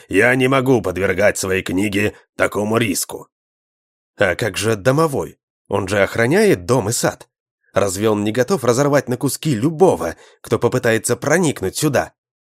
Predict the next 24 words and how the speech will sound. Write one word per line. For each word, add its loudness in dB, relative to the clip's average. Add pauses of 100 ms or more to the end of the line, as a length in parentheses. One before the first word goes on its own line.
(180)
Или 0
он 0
теперь -4 (220)
слишком -2
ослабел?» -2 (1300)
Ведьмак -2
вздохнул, -2
глядя 0
на 0
свои 0
сапоги. -10 (1300)
«Нет, -2
пока 0
у 4
него 2
хватит -2
сил, -2
чтобы -4
справиться -2
с -4
Квизитором -2 (180)
и -4
его 2
подручными. -4